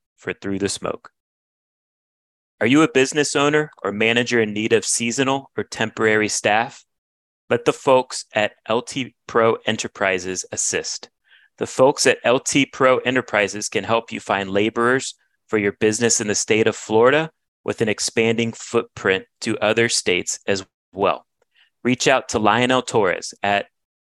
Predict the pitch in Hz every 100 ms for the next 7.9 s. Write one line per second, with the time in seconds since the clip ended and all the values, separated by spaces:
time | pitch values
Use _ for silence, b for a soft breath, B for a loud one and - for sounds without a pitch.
0 | _ _ - 117 123 135 139 - - _
1 | _ 104 113 120 120 120 98 95 104 _
2 | _ _ 107 110 90 87 - _ _ _
3 | - 98 98 104 107 110 98 90 - _
4 | _ _ 98 - - 110 104 101 98 98
5 | - 92 73 - _ _ _ _ _ _
6 | _ _ _ _ 113 117 131 - 131 123
7 | 117 110 110 - 90 82 - - -